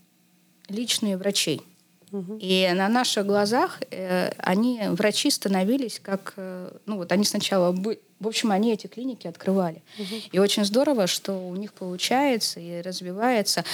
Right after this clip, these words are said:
Speaker 1: И самое интересное, что пять из шести врачей, а, родом из Адавирума.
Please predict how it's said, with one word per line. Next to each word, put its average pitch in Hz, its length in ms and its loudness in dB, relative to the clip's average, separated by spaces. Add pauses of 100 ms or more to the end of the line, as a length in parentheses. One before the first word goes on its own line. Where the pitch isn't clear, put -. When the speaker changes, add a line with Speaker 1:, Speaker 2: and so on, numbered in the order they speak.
(500)
Speaker 1:
И - 60 -8
самое 247 380 4
интересное, - 720 -4 (300)
что 175 720 -6 (180)
пять 170 420 2
из 180 100 -10
шести - 420 -2
врачей, 156 580 -2 (640)
а, 160 360 -10 (100)
родом 214 380 2
из 175 120 0
Адавирума. 156 480 -12